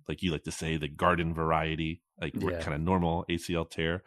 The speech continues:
Speaker 1: And also, I think he kinda played above his head. Like, he played better than he ever did in the N F L last
Speaker 2: Mm-hmm.
Speaker 1: year. So I don't know that you can just count on that.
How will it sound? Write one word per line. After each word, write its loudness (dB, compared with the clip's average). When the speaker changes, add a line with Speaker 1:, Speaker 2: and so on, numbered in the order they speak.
Speaker 1:
And 8
also, 6
I 6
think 0
he -4
kinda 4
played 4
above 8
his 0
head. 4
Like, 2
he 8
played 8
better 10
than 6
he 6
ever 6
did 4
in 4
the 4
N 2
F 2
L 6
last 6
Speaker 2:
Mm-hmm. 4
Speaker 1:
year. 2
So 4
I 6
don't 4
know 6
that 6
you 0
can 0
just -10
count 4
on 6
that. 4